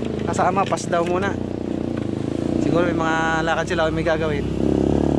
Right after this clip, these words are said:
Ah, tatlo muna tayo, tatlo ang Team Jaguar, tatlo lang muna. Bali, tatry pala natin yung hipon ngayon. Huwag tayo kung kukubit ang dugong, ha.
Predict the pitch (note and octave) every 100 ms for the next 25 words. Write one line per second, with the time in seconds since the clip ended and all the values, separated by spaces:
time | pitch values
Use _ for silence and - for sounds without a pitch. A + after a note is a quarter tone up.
0 | G1+ G1+ G1+ G1+ G1+ G1+ G1+ G1+ G1+ G1+
1 | G1+ - - - G#3 G#3 G#3 G#3+ A#3 G#3+
2 | - G#3 G#3+ A3 - G#3+ - G3+ A#3 A3+
3 | - - - - - - G1+ G1+ G1+ G1+
4 | G1+ G1+ G1+ G1+ G1+ G1+ G1+ G1+ G1+ G1+
5 | G3 G#3 G#3+ G#3+ G#3 G#3 G#3+ - - -
6 | - G#3 G#3+ A3+ A3 A3+ A#3 A#3 A3 A3+
7 | A3+ A3 G#3+ A3+ A3 A3+ A#3 - G1+ G1+
8 | - - G3+ G3 F3+ G3 F#3 F#3 F#3+ F3+
9 | F3+ F3 F3+ F3+ F3+ F3+ E3+ - - -
10 | - E3+ E3 F3+ F3